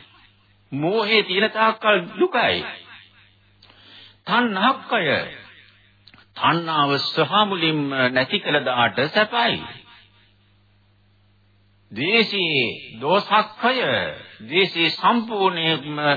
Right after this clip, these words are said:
ක්ෂය කළ දාට සැපයි. මෝහය සම්පූර්ණයෙන්ම නැති කළ දාට සැපයි. නිබ්බානං පරමං සුඛං. හරි සැපය තමයි නිවන.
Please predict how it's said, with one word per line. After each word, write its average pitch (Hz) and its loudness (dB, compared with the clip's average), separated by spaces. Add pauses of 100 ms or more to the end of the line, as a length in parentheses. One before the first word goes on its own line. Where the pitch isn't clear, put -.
(160)
ක්ෂය 214 0
කළ 165 -2
දාට 110 0 (1040)
සැපයි. 156 0 (1200)
මෝහය 196 2
සම්පූර්ණයෙන්ම 170 2
නැති 147 2
කළ 156 2
දාට 131 0 (600)
සැපයි. 87 0 (840)
නිබ්බානං 151 0
පරමං 202 0
සුඛං. 104 -2 (840)
හරි 139 2 (500)
සැපය 175 2 (120)
තමයි 127 0
නිවන. 240 0